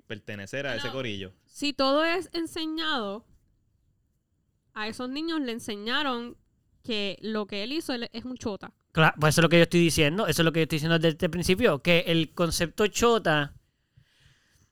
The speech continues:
Speaker 3: ay, es que esto es lo que quiero decir, el concepto chota, por ejemplo, o rata, o como tú quieras decirle, casi siempre es un castigo a la persona que está denunciando algo que está,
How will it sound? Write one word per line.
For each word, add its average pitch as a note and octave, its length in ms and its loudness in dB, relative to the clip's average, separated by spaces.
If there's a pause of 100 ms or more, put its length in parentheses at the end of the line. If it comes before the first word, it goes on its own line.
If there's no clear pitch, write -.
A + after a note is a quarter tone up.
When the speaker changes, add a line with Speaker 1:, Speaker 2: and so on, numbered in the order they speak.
(640)
Speaker 3:
ay, G#3 420 8
es F#3+ 120 2
que A3+ 240 6
esto G3+ 180 2
es - 20 4
lo A3 60 8
que G#3+ 80 6
quiero G3+ 140 4
decir, D#3 380 6
el D#3 100 2
concepto G3 400 4
chota, F#3 440 6
por C#3 140 2
ejemplo, C#3+ 440 2
o C#3+ 220 6
rata, F3 540 6
o D#3+ 40 2
como D3 200 -2
tú D3+ 100 -4
quieras E3 220 2
decirle, D3+ 520 2 (960)
casi C4+ 380 4
siempre A#3+ 800 4 (300)
es A3+ 280 2
un B3+ 160 -4
castigo A3+ 760 4
a F#3 100 2
la F3+ 140 4
persona F#3 340 0
que F#3+ 80 -2
está F3 200 4
denunciando G3+ 720 2
algo F#3 300 4
que E3 200 2
está, D#3 380 2